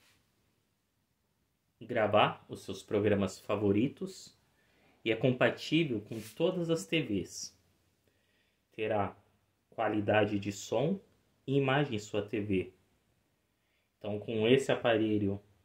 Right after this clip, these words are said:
você vai ter o, a central de mídia, grade de programação, acompanha o cabo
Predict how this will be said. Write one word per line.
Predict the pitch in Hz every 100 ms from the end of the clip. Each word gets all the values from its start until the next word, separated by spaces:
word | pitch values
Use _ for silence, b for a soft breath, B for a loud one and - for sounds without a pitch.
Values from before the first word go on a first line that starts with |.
| _
você | - -
vai | 107 104 104
ter | - 110
o, | 98 92 92 - _ -
a | 107
central | 104 - 101 104 104 98
de | 104
mídia, | 101 135 151 165 - - _ _ _ _ _ _ _ _ _ _ _ _ _ _ _ _ _ 113
grade | 113 117 123 107
de | 101
programação, | 104 107 104 104 104 104 - 120 147 - _ _ _ _ _ _ _ _ _ _ _ _ _ _ _ _ -
acompanha | - 123 - 127 127 104
o | 101
cabo | 117 110 107 98